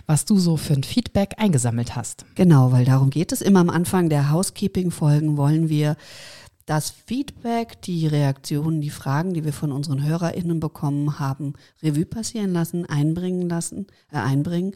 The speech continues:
Speaker 2: und möchten gerne darauf reagieren oder was wir selbst auch <laughs> im Nachgang noch gelernt haben. Ich würde gerne mit einem Knoten starten,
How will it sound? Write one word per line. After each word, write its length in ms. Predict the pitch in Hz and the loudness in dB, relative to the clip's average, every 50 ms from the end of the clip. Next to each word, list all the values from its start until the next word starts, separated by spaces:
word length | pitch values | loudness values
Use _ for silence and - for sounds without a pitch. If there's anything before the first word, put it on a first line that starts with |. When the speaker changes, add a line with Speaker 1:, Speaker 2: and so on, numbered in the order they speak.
| - - - - - - - - - - - - - | -12 -20 -20 -20 -20 -20 -20 -20 -20 -20 -8 -2 0
Speaker 2:
und 180 | 180 175 165 | 0 2 2
möchten 600 | 165 170 170 170 180 175 - - - 185 180 175 160 | 2 4 4 4 2 2 -2 -6 -4 -2 -2 -2 0
gerne 460 | 151 143 139 143 147 147 147 143 143 | 0 0 0 2 2 2 0 0 -2
darauf 420 | - 160 147 143 135 135 - - | -2 -4 -4 -2 -2 -4 -4 -4
reagieren 460 | 139 127 123 123 - 151 160 165 175 | -4 -4 -4 -4 -2 -2 -2 0 0
oder 160 | 151 131 123 117 | 0 -2 -2 -2
was 200 | 120 123 - - | -4 -6 -6 -8
wir 60 | 139 | -8
selbst 360 | 139 - 120 - - - - | -6 -6 -6 -6 -6 -6 -4
auch 180 | 127 135 - - - - - - | -4 -4 -4 -4 -8 -10 -12 -12
<laughs> 220 | - - - - | -14 -14 -12 -10
im 60 | - 156 | -10 -8
Nachgang 480 | 143 170 - - - - - 202 - | -8 -10 -12 -12 -14 -12 -10 -8 -8
noch 220 | - - 139 - - | -6 -8 -8 -8 -4
gelernt 500 | 165 151 147 139 143 147 175 175 - - | -2 -2 0 0 0 0 -2 -4 -6 -6
haben. 320 | 131 117 117 120 175 190 - - - - - - _ _ _ _ _ _ _ _ _ _ _ - - | -6 -4 -4 -4 -6 -6 -8 -10 -14 -20 -20 -20 _ _ _ _ _ _ _ _ _ _ _ -6 -6
Ich 180 | 240 - - | -6 -2 2
würde 220 | 170 147 156 165 156 | 4 6 6 6 4
gerne 220 | 160 143 143 143 | 4 4 4 4
mit 200 | 139 139 - - | 2 0 0 0
einem 240 | 131 135 135 135 135 | 0 0 0 0 -2
Knoten 600 | - - - 139 139 147 160 170 - - 143 - - - | -6 -4 0 2 4 4 4 2 0 -2 -4 -4 -4 -6
starten, 800 | - - - - - 147 143 185 214 - - - - 123 117 110 | -6 -6 -6 -4 -2 -2 -2 -2 -4 -6 -6 -4 -2 -2 -2 -2